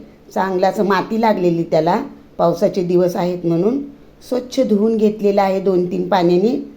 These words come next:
आणि बघा, जॉईंट होतं, त्याचे तुकडे करून घेतलेले आहे, कारण मध्ये मध्ये माती अडकलेली असते म्हणून असे छोटे छोटे तुकडे केल्यात.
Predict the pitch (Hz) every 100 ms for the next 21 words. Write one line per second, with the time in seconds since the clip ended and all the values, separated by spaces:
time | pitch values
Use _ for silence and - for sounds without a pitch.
0 | - - - 196 208 202 190 202 208 233
1 | 220 202 226 233 202 202 220 202 202 214
2 | 196 196 190 185 185 185 175 175 196 262
3 | - - - - - 175 202 190 190 190
4 | 185 202 190 - 196 185 190 190 185 185
5 | 190 - 202 185 208 220 208 208 196 175
6 | 180 175 175 208 165 165 170 151 131